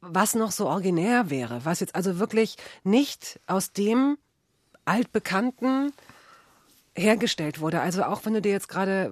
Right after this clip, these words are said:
wie du sagst, Architektur, wenn man sich jetzt so ganz klare,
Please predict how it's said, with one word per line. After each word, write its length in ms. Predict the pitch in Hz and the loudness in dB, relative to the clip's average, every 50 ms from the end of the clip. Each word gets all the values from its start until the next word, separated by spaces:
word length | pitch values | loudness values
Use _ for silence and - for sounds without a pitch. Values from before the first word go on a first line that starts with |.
| 85 | -6
wie 80 | - - | -10 -8
du 100 | 151 190 | -8 -6
sagst, 280 | 170 185 180 185 - 180 | -4 -2 -4 -4 -4 -6
Architektur, 560 | 175 - 196 - 190 180 - - 196 202 180 | -8 -8 -8 -8 -8 -10 -8 -4 -4 -2 0
wenn 100 | 190 190 | 0 0
man 140 | 190 185 165 | 0 0 -2
sich 100 | 165 - | -2 -4
jetzt 140 | 196 - | -6 -6
so 80 | - 170 | -4 -2
ganz 260 | - 165 196 196 - | -2 -2 -2 -2 -4
klare, 720 | - - - 180 175 175 185 196 202 185 175 170 165 151 | -6 -6 -2 0 2 4 4 4 2 2 2 0 0 -2